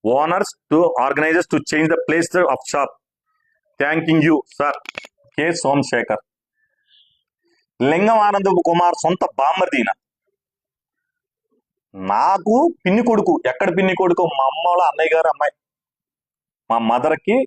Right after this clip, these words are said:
అన్నదమ్ముల పిల్లలు ఈ సోమశేఖర్. లింగం ఆనంద్ కుమార్కి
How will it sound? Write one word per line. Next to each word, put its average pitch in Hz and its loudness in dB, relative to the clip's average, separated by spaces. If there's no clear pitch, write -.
అన్నదమ్ముల 175 0
పిల్లలు 123 0
ఈ 120 0
సోమశేఖర్. 139 0
లింగం 190 2
ఆనంద్ 175 0
కుమార్కి 160 0